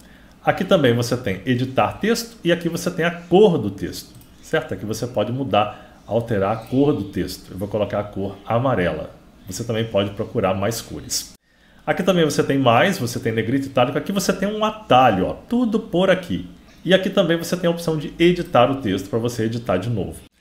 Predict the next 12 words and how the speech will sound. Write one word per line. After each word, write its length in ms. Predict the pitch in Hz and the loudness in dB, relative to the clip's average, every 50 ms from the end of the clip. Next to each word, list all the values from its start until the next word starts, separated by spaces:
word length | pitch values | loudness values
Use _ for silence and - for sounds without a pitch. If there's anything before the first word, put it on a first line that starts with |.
| _ - - - | _ -20 -20 -18
Só 220 | - - - 262 254 | -8 -2 0 0 0
que 100 | 262 - | 0 0
se 100 | - 277 | -2 0
você 280 | - 240 247 285 269 | 0 0 2 2 0
clicar 300 | 277 247 196 - 143 123 | 2 0 2 2 2 2
aqui 100 | - - | 2 0
do 100 | 95 92 | -2 0
lado, 260 | 92 101 104 92 78 | 0 2 2 2 0
aqui, 200 | 85 87 - - | -2 -8 -2 -2
ó, 180 | 113 85 78 - - | -2 -2 -2 -4 -8
em 80 | 104 92 | -10 -8
texto, 480 | 90 - 139 120 - - - - - | -2 0 2 2 2 0 -6 -14 -20